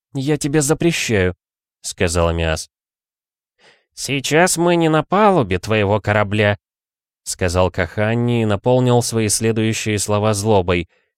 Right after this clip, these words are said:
"Не так ли, супруга корабля?" "Но мы ведь не будем биться до смерти, верно?" — сказал Джоран. Он почувствовал, что улыбается, но улыбка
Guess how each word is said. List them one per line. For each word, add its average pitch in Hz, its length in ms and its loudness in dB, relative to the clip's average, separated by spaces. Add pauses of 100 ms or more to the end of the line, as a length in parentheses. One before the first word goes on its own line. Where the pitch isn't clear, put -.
(140)
"Не 117 220 -2
так 214 420 -2
ли, 90 300 0 (140)
супруга 90 680 -2
корабля?" 90 680 -2 (1500)
"Но 104 220 -2
мы 151 180 4
ведь 139 240 -2
не 139 120 2
будем 208 360 0
биться 185 300 0
до 165 240 2
смерти, 90 400 -2
верно?" — 120 400 0 (560)
сказал 85 500 -2
Джоран. 82 460 -2 (920)
Он 104 160 -2
почувствовал, 156 580 2
что - 300 0
улыбается, 127 840 2
но 110 180 2
улыбка 147 360 0